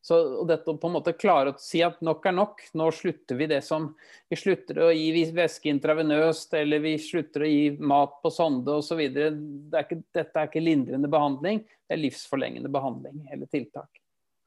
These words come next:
Så vel, de aller fleste jeg ser i hvert fall får livs-, som ønsker å dø, de får livsforlengende behandling, har gjerne fått det kort tid før, eller får det mens de, når de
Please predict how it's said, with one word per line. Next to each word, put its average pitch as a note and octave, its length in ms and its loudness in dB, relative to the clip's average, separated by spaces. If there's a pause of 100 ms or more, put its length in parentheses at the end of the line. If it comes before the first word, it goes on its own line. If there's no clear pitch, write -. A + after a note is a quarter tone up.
(1040)
Så - 220 2 (1400)
vel, F3 160 4 (220)
de G3+ 180 4
aller F3 240 2
fleste F#3+ 320 2
jeg C3+ 280 4
ser E3+ 200 4
i F3 80 0
hvert E3 160 0
fall G#3 220 2
får E3+ 240 4
livs-, - 340 -6 (200)
som G3 200 -2
ønsker D#3 320 0
å F3 80 2
dø, G#3+ 220 4
de E3+ 240 2
får D#3 500 0
livsforlengende D3 680 -2
behandling, D3+ 360 0
har E3 80 0
gjerne D#3 160 -2
fått - 260 -4 (120)
det D#3 100 -2
kort E3 240 -2
tid D#3 240 -2
før, F#3+ 240 4
eller E3+ 240 -2
får C3 320 0
det D3 160 0
mens B2+ 300 -6
de, A#2 100 -8
når C#3+ 300 -4
de D3+ 60 0